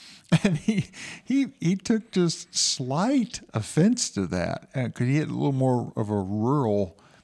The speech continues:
uh, mindset, if you will, okay, being the farmer.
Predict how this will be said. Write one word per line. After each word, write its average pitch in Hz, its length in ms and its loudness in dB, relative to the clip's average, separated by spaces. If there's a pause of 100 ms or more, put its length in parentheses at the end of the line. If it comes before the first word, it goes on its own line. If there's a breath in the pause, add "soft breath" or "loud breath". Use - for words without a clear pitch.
(120)
uh, 95 360 0 (180)
mindset, 120 800 0
if - 220 -8
you 90 120 0
will, 67 420 -4
okay, 104 340 -4 (100)
being 101 240 0
the 87 100 -4
farmer. 113 640 -2